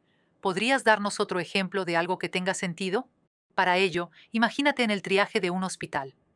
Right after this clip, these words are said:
En primer lugar, no te encuentras bien. Luego te preguntan cuánto tiempo llevas sintiéndote mal, cuánto dolor tienes, de cero a diez, te toman la presión y la temperatura, y cuando llegas a la cita con el médico, te lo vuelven a preguntar todo.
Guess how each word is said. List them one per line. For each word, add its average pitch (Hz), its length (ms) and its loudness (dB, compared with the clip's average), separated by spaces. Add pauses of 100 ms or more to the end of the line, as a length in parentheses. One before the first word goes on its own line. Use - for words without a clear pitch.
En 180 100 -6
primer 170 300 -2
lugar, 208 380 2 (200)
no 220 180 -2
te 254 80 -4
encuentras 190 480 -2
bien. 143 280 -10
Luego 285 220 4
te 359 100 4
preguntan 254 440 4
cuánto 262 360 4
tiempo 240 260 2
llevas 202 280 2
sintiéndote 185 520 -2
mal, 156 340 0 (300)
cuánto 208 320 4
dolor 180 260 2
tienes, 175 520 -4 (240)
de 175 120 -4
cero 214 300 4
a 190 80 4
diez, 170 400 -4 (240)
te 190 100 -6
toman 233 260 4
la 220 100 4
presión 202 380 0
y 202 60 -2
la 185 100 2
temperatura, 170 680 -2 (300)
y 196 80 -6
cuando 196 240 2
llegas 233 320 2
a 240 60 6
la 190 100 2
cita 226 300 0
con 180 180 -4
el 160 80 -4
médico, 160 560 -4 (560)
te 214 100 -2
lo 202 120 2
vuelven 220 320 2
a 214 80 -2
preguntar 190 480 0
todo. 143 400 -8